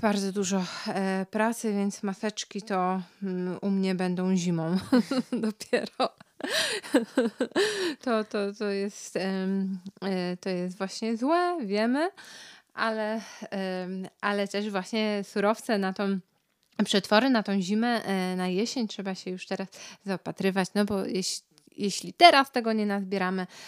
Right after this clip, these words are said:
em, no to, to potem nie będzie. Akurat w przypadku babki, no to można do późnej,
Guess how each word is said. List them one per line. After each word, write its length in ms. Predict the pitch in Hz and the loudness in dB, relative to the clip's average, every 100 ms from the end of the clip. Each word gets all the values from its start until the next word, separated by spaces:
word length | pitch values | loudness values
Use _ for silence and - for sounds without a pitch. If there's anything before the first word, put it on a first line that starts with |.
| - | -14
em, 960 | - 185 180 175 175 175 180 180 180 180 | -4 -2 0 -2 -2 -2 0 0 0 0
no 140 | 175 | -2
to, 500 | 175 175 170 170 165 - | -2 -2 0 -2 -4 -6
to 100 | 180 | -10
potem 380 | - 175 175 180 | -12 -8 -4 -2
nie 160 | 185 190 | 0 2
będzie. 340 | 175 156 - - | 2 0 -8 -16
Akurat 360 | 196 311 277 | -2 0 0
w 20 | - | -2
przypadku 460 | - 214 208 - | -4 -2 -2 -2
babki, 400 | 196 214 - - | 4 6 4 -4
no 140 | 202 190 | -4 -2
to 100 | 185 | 0
można 360 | 185 175 180 | 0 0 -4
do 120 | 175 | -6
późnej, 420 | 185 208 185 180 | -4 -4 -2 -4